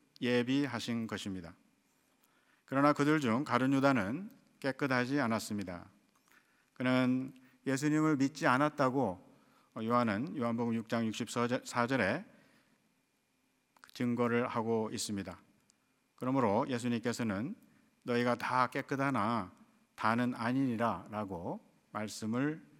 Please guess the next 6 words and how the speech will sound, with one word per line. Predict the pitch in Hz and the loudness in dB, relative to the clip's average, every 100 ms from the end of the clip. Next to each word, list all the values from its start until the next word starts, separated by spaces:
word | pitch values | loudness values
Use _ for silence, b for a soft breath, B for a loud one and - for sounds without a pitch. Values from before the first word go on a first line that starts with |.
| _ | _
하셨던 | - 101 110 - 120 120 | -12 -6 -6 -4 -6 -4
것입니다. | 95 - 90 - _ _ _ _ _ _ _ _ _ _ _ _ _ _ | -6 -8 -12 -14 _ _ _ _ _ _ _ _ _ _ _ _ _ _
그는 | - 143 117 143 190 - | 0 4 4 2 -4 0
참 | 160 165 | 2 2
신자가 | 151 151 143 143 127 | 0 4 6 8 6
아니었고 | 127 131 - 95 139 | 6 4 2 0 -2